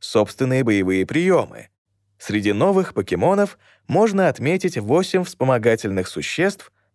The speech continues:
Лапраса, Иви, Джирачи, Снайви, Вимсискота,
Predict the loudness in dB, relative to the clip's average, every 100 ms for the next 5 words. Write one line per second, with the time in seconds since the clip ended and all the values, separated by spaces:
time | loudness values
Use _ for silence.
0 | _ 0 0 2 2 2 2 0 0 -2
1 | _ _ -4 -2 2 2 0 _ -4 0
2 | 2 4 2 0 0 0 -6 -18 -4 2
3 | 2 4 2 0 -4 _ -6 -2 -2 -2
4 | -4 -2 0 2 0